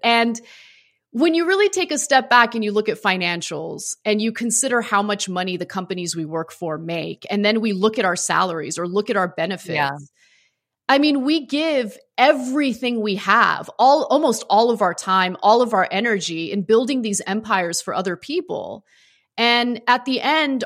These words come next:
Speaker 1: are we going to have a stable financial future? And I worry about that all the time. I don't know. I really don't know what my future is gonna look like financially,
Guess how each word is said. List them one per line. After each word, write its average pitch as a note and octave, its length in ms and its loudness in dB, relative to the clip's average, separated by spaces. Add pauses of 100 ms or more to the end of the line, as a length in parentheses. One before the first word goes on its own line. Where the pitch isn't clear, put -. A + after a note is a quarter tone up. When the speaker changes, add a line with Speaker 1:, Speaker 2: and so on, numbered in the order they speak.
Speaker 1:
are A3+ 160 6
we B3 360 -2
going A3+ 360 0
to A3+ 120 -4
have F#3+ 560 4
a G3+ 80 -2
stable F#3+ 840 0
financial F3 600 -4
future? F3 540 -2
And A3+ 160 2
I C4+ 100 4
worry D4+ 300 0
about D4 220 0
that C4+ 120 -2
all C4+ 120 -2
the C4 100 -8
time. C#4+ 400 -6
I A3 100 2
don't C4+ 240 2
know. A#3+ 340 -4
I G3 80 2
really A3 300 0
don't F#3+ 280 -4
know F#3+ 400 -4
what G#3 200 0
my F#3 140 -4
future G3 320 -6
is - 160 -2
gonna A#3 180 0
look G#3 300 -2
like F3+ 220 -2
financially, G3+ 840 -4